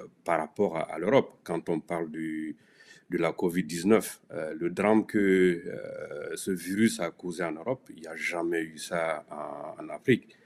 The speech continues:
Aujourd'hui, les gens ne sont pas du tout contents sur le continent parce que cela est vu tout simplement comme, euh, comme un sabotage,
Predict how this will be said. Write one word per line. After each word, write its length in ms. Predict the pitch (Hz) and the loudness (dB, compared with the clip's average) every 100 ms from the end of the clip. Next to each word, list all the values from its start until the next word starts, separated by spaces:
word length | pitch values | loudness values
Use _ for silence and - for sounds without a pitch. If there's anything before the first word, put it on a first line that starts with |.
| - - | -18 -8
Aujourd'hui, 440 | 80 85 87 135 | -4 -2 0 0
les 160 | 110 85 | 2 2
gens 180 | 98 | 2
ne 140 | 90 80 | 2 2
sont 280 | - 80 76 | -4 -10 -10
pas 220 | - - | -4 -2
du 140 | 117 | -2
tout 140 | - - | -2 -2
contents 380 | 90 87 101 | 0 0 -2
sur 180 | 104 - | -4 -4
le 100 | 80 | -4
continent 480 | - 80 - 98 139 - - - - - _ _ _ | -8 -10 -4 -4 -4 -8 -18 -16 -18 -20 _ _ _
parce 220 | 101 - | -4 -4
que 240 | - 139 147 | 4 6 6
cela 440 | - 101 95 110 | 2 2 6 6
est 100 | 92 | 4
vu 240 | 82 92 | -2 -6
tout 160 | 92 123 | -4 -4
simplement 580 | - 95 - 85 98 107 | 0 0 0 -2 -2 -2
comme, 420 | - 113 117 110 | 0 0 2 0
euh, 280 | 87 85 82 | -2 -2 -2
comme 260 | 80 101 98 | -2 0 4
un 80 | 104 | 4
sabotage, 800 | - 90 80 85 101 127 - | 2 -4 -6 -6 -2 -2 -4